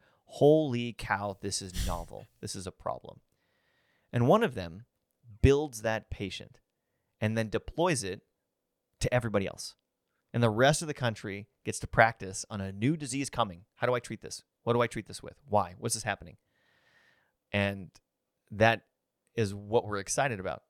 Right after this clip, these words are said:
And that's just, like, a use case, but the idea is that the subject matter expert in Arkansas can be building something, offer it into the marketplace. We then provide them a token so they can download a different one. And someone else goes, "I want that Arkansas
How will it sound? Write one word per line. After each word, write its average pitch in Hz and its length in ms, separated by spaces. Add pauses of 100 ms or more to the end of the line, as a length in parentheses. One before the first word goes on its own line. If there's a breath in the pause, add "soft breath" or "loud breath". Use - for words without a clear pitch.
(140)
And 123 80
that's 156 160
just, 160 160
like, - 140
a 123 60
use 139 300
case, 113 200
but - 180
the 117 120
idea 143 440
is 110 180
that 107 260 (580 soft breath)
the 98 100
subject 175 320
matter 175 200
expert 147 340
in 101 180
Arkansas 156 580
can 123 180
be 104 80
building 131 320
something, 120 420
offer 131 280
it - 100
into 160 200
the 120 80
marketplace. 139 720 (200)
We 101 100
then 98 160
provide 92 240
them 90 140
a - 20
token 175 460
so - 100
they 98 100
can 101 140
download 123 600 (360)
a - 60
different 143 340
one. 101 220 (1040 soft breath)
And 117 120
someone 139 300
else 139 140
goes, 113 240
"I 127 100
want 156 160
that 170 140
Arkansas 131 460